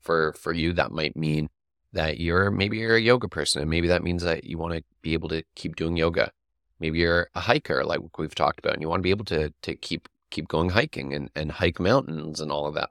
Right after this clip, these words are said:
fun stuff, right? Whatever it is that, that is your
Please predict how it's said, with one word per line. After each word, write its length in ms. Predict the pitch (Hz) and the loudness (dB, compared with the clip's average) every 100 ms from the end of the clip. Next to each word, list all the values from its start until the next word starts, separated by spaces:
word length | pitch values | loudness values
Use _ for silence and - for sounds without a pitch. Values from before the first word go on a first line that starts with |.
| - | -6
fun 260 | 73 73 | -4 -2
stuff, 500 | 76 - 76 64 - | -2 0 0 0 -2
right? 260 | 85 82 131 | 0 2 2
Whatever 360 | 101 101 127 101 | 2 2 4 4
it 60 | |
is 380 | 87 85 78 - | 6 6 4 0
that, 320 | 78 71 73 - _ _ _ | 2 4 2 -2 _ _ _
that 160 | 85 82 | -2 0
is 180 | 80 80 | 0 2
your 340 | 82 92 104 | 4 4 2